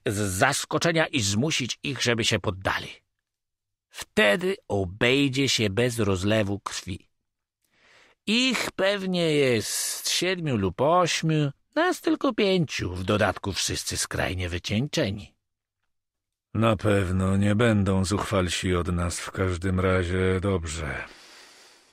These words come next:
Speaker 2: Postąpimy zgodnie z twoją radą. Zaatakujemy ich z zaskoczenia, tak żeby nie zdążyli podjąć walki.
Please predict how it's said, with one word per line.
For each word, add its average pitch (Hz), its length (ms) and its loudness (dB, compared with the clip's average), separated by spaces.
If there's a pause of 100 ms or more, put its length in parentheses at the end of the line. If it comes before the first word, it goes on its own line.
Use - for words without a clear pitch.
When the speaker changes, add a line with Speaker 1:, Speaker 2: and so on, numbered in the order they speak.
Speaker 2:
Postąpimy 98 640 0
zgodnie 87 420 -2
z - 40 -6
twoją 87 320 -2
radą. 78 420 -4 (1700)
Zaatakujemy 104 880 2
ich 80 160 -6
z 90 40 -4
zaskoczenia, 82 840 -4
tak 143 280 -4
żeby - 260 -8
nie 113 140 2
zdążyli 95 500 2
podjąć 87 380 -2
walki. 82 600 -10